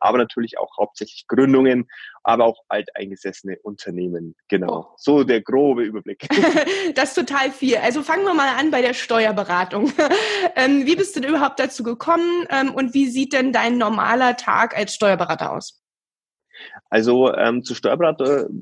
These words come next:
Speaker 1: zur Steuerberatung bin ich eigentlich durch das familiäre Umfeld gekommen. Und zwar, weil mein Vater war schon Steuerberater, ähm, und da war es dann für mich schon so irgendwie klar, irgendwann, man übernimmt vielleicht das Unternehmen vom Vater und so weiter. Ähm, und dann habe ich natürlich jetzt seit letztes Jahr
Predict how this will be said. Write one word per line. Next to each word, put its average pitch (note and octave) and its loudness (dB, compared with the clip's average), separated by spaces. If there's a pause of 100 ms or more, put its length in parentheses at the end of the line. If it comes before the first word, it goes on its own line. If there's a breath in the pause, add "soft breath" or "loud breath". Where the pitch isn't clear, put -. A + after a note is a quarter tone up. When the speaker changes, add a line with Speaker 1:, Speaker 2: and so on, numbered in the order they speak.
Speaker 1:
zur A#2 0
Steuerberatung A#2+ 2
bin A#2+ 2
ich A#2+ -2
eigentlich A2 2
durch A2+ -4
das - -14
familiäre G#2 4
Umfeld G2+ -2
gekommen. G2 0
Und G2+ -4
zwar, F#2 0
weil A2 2
mein G2 0
Vater A#2+ 0 (160)
war A#2+ -2
schon A#2 -14
Steuerberater, A#2 2 (440 loud breath)
ähm, G#2+ 2
und A2 -6
da G#2 2
war G2 2
es - -8
dann A2 -12
für - -14
mich G#2+ -6
schon G#2+ -10
so G#2+ 2
irgendwie G#2 0
klar, G2+ 4
irgendwann, G#2 2 (160)
man G#2 -4
übernimmt A2 0
vielleicht A#2 0
das - -20
Unternehmen G2+ -10
vom G2 -20
Vater B2 2
und A#2+ -6
so A#2 -8
weiter. A2+ 4 (400 loud breath)
Ähm, G#2+ 2
und A2 -4
dann G2+ -2
habe G#2 0
ich G2+ -6
natürlich G#2 -8
jetzt G#2 -4
seit G2 -4
letztes - -4
Jahr G2 2